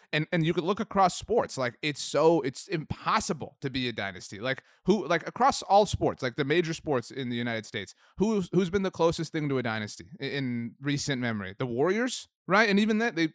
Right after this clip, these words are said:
they, you know, s-, squeaked out three titles. You know, it was incredibly difficult. Um, you know, and, and now, you know, we'll see ultimately what comes of them. But, like, can the Milwaukee Bucks, you know, be,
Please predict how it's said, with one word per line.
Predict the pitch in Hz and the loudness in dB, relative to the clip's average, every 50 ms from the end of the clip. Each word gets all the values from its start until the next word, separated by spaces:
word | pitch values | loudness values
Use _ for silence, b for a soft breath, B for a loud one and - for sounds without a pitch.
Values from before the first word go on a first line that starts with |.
| _ | _
they, | - 147 147 139 139 - - _ _ | -2 -2 -2 -2 -4 -8 -20 _ _
you | 151 143 156 170 | -12 -4 0 0
know, | 165 | 0
s-, | 151 - - - - - - | 0 -2 -6 -16 -14 -10 -8
squeaked | - - - - 185 196 185 - 196 | -8 -8 -8 -6 -4 -4 -2 2 4
out | 180 160 151 | 2 2 2
three | - 160 180 196 | 2 -2 -2 -2
titles. | - 202 190 165 214 175 127 - - - | -2 -2 0 2 2 2 2 0 -2 -6
You | - 143 | -4 -2
know, | 147 147 151 156 156 | 0 2 2 2 2
it | |
was | 156 143 143 | 0 -2 -2
incredibly | 143 135 - - 170 175 190 165 180 175 160 | -4 -6 -6 -4 -2 -2 0 0 0 0 4
difficult. | 160 208 208 - 180 - 123 92 - b b b b b b b - | 4 2 2 2 -2 -4 -4 -6 -6 b b b b b b b 0
Um, | 117 123 123 120 120 117 117 117 113 110 107 - | 2 4 4 6 6 4 4 2 0 -2 -6 -4
you | 127 143 139 | -4 -2 0
know, | 131 123 123 123 | 2 2 2 0
and, | - - 120 123 120 127 | 0 -2 -4 -6 -4 -4
and | 135 131 | -4 -2
now, | 127 131 143 147 151 147 - | 0 2 2 2 2 2 0
you | 190 202 | -2 -4
know, | 156 110 98 | -2 -2 -4
we'll | 123 | -4
see | - - 156 151 131 127 - | -8 -6 -6 -6 -6 -4 -4
ultimately | 127 131 - 135 113 113 | -6 -6 -4 -6 -6 -6
what | 110 - | -6 -6
comes | 156 170 180 156 | -6 -6 -4 -4
of | 135 | -4
them. | 123 120 123 | -4 -4 -4
But, | 131 120 | -4 -2
like, | 123 127 135 _ b b b b - | -2 -2 -2 _ b b b b -6
can | 160 139 | -4 -4
the | 127 | -2
Milwaukee | 127 127 127 139 160 160 - 196 | -2 -2 0 2 0 0 0 -2
Bucks, | 165 160 226 220 - - - - - - | 0 2 2 2 2 0 -6 -6 -8 -6
you | 160 160 156 | -2 -2 0
know, | 151 139 135 | 2 0 0
be, | 127 127 135 131 127 | 0 -2 -4 -4 -4